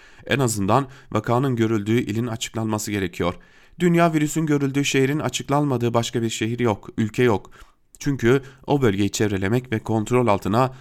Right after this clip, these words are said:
almaya çalışmak gerekir dedi şeklinde de haberin ayrıntıları aktarılmış. Ancak Adıyaman da yine haberde uyararak şunu söylüyor, paniğe gerek yok.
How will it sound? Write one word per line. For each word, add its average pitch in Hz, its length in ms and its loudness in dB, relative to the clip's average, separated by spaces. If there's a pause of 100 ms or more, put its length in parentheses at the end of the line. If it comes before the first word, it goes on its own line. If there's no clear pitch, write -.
(220)
almaya 113 580 2
çalışmak 117 560 -2
gerekir 107 500 -2
dedi 85 180 -2
şeklinde 90 500 -4
de 127 220 2 (1300)
haberin 120 320 0
ayrıntıları 113 600 2 (100)
aktarılmış. 127 480 0
Ancak 117 360 0
Adıyaman 117 520 2
da 147 240 2
yine 127 160 -2
haberde 104 420 -2
uyararak 117 500 0
şunu 120 200 -4
söylüyor, 107 440 0 (420)
paniğe 107 400 -2
gerek 117 540 -2 (120)
yok. - 300 -2